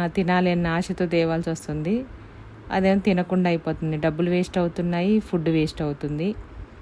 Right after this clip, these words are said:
తినలేకపోతున్నాం మెయిన్గా. అందువల్ల కొంచెం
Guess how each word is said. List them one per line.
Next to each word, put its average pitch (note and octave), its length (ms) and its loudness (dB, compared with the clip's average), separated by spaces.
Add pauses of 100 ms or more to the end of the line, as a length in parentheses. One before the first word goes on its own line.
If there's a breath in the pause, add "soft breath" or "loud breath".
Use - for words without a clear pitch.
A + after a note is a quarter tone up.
(420)
తినలేకపోతున్నాం F3 840 2
మెయిన్గా. D3+ 420 -4 (100)
అందువల్ల D#3+ 520 0 (1080)
కొంచెం F3 340 0